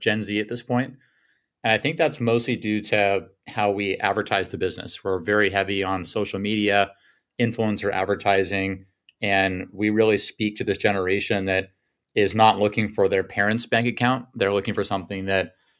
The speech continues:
is gonna reduce their cost and also give them greater access to things like credit.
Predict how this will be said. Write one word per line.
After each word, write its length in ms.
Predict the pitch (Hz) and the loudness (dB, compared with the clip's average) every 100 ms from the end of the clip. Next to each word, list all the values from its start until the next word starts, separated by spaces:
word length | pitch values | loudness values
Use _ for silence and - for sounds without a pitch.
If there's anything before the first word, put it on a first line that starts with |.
| _ - | _ -2
is 180 | 95 | -2
gonna 480 | - 101 95 95 92 - | 0 2 2 2 0 0
reduce 340 | 101 110 104 | 0 0 0
their 160 | 104 95 | 2 0
cost 460 | - 127 117 - | 6 8 6 4
and 100 | 101 | -4
also 300 | 95 101 - | 2 2 2
give 180 | 95 92 | 2 0
them 180 | 95 92 | 0 -4
greater 300 | 90 98 92 | 0 0 2
access 480 | 90 92 - 95 - | 2 0 0 -2 -2
to 80 | 95 | -4
things 240 | 95 92 | -4 -2
like 180 | 92 87 | -2 -2
credit. 360 | - 90 85 | 0 0 0